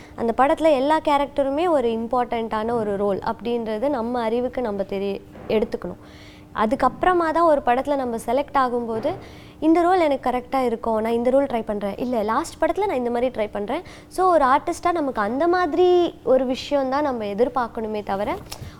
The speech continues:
"ஓ, எனக்கு வந்து இந்த கேரக்டர் எனக்கு பிடிச்சிருக்கு, என், நான் ஏன் லீட் பண்ணல, நான் ஏன் வந்துட்டு எனக்கே அது கிடைக்கல?" அப்படின்றது நம்ம எடுத்துக்க வேண்டாம்.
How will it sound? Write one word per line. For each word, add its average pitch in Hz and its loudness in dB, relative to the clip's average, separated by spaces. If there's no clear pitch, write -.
"ஓ, 311 6
எனக்கு 269 0
வந்து 262 0
இந்த 269 2
கேரக்டர் 262 -2
எனக்கு 226 -4
பிடிச்சிருக்கு, 190 -6
என், 269 2
நான் 269 -2
ஏன் 339 0
லீட் 302 -2
பண்ணல, 220 -2
நான் 277 0
ஏன் 330 0
வந்துட்டு 285 0
எனக்கே 269 -4
அது 240 -4
கிடைக்கல?" 214 -4
அப்படின்றது 254 -4
நம்ம 262 -4
எடுத்துக்க 208 -4
வேண்டாம். 185 -6